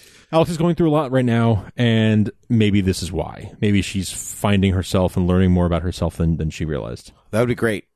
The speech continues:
Speaker 2: actually.
Speaker 1: And maybe that's why she needs Kara so badly. She needs someone to be there, you know, with her as she's going through whatever she's going through, and Kara kind of, n-, you know, ne-, needing her, needing attention of her own is,
Speaker 2: Mm-hmm.
Speaker 1: like, something that, that she can't provide right now.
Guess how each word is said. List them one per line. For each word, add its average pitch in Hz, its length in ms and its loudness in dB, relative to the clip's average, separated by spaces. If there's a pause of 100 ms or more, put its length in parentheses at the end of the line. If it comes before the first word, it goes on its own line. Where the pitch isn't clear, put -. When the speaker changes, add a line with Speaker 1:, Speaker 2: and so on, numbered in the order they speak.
(480)
Speaker 2:
actually. 85 400 -4
Speaker 1:
And - 180 -10
maybe 101 180 0
that's 98 140 -2
why 98 120 2
she 98 160 -2
needs 95 180 0
Kara 92 300 -2
so 92 140 -4
badly. 85 420 -4 (240)
She - 160 -4
needs 127 180 0
someone 95 540 0
to - 80 -4
be 98 140 2
there, 90 200 2
you 90 240 -2
know, 82 140 0
with 92 280 -2
her 87 180 0
as 82 120 -2
she's - 180 -18
going 82 180 -6
through 78 180 -12
whatever 76 180 -10
she's - 80 -18
going 202 180 0
through, 104 220 2 (400)
and 90 220 0
Kara 92 540 2
kind 90 180 -4
of, 80 80 -10 (800)
n-, 127 200 0
you 110 120 2
know, 87 120 2
ne-, 92 260 0
needing 98 360 2
her, 90 260 0
needing 95 420 2
attention 95 420 -2
of 85 80 0
her 90 140 0
own 92 280 2
is, 82 200 -4
Speaker 2:
Mm-hmm. 87 200 -4
Speaker 1:
like, 78 80 -16
something 87 240 -4
that, 76 200 -6
that 73 200 -10
she - 140 -14
can't - 300 -16
provide 80 240 -8
right 85 120 -10
now. 98 160 -18